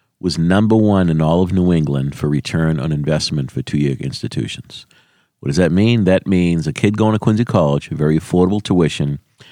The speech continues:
has a better opportunity coming out of there, uh, on a salary in return for that investment they made in their education. That's remarkable, Mark. Right next door, Quincy College.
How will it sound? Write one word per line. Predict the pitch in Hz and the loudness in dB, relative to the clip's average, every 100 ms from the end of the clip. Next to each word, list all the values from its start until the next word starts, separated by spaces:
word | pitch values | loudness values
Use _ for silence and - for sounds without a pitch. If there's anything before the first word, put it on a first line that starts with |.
| - - _ - | -20 -20 _ -6
has | 87 80 | -2 0
a | |
better | 73 87 95 | 2 2 4
opportunity | 98 101 - 92 87 | 2 0 0 2 2
coming | - 90 85 | 0 0 2
out | 78 73 | 2 2
of | 71 | 0
there, | 71 69 67 - | 0 0 -4 -8
uh, | 71 73 69 67 65 - | -4 -2 -2 -2 -4 -4
on | 73 67 67 - | -4 -4 -6 -6
a | 67 67 | -4 -4
salary | - 80 78 80 78 76 - | -2 0 2 2 2 0 -4
in | - 80 | -4 -2
return | 76 - 87 78 76 - | -2 -2 -2 0 -2 -4
for | - | -4
that | 71 71 - | -2 -2 -4
investment | - 73 76 - 73 67 | -6 -4 -4 -2 -4 -2
they | 71 | -2
made | 65 64 62 62 - _ - | 0 -2 -4 -8 -16 _ -8
in | 69 | -4
their | 67 | -4
education. | 65 - - 60 - - _ _ - | -6 -8 -6 -6 -8 -14 _ _ -8
That's | 151 - | -4 -2
remarkable, | 101 104 165 - 73 | 0 0 -2 0 0
Mark. | 62 53 - - | -2 -4 -8 -2
Right | 107 123 | 0 0
next | 143 - | -2 -2
door, | 120 139 101 | 0 2 2
Quincy | - 98 98 | 0 -2 0
College. | 117 147 - - | -2 -2 -4 -12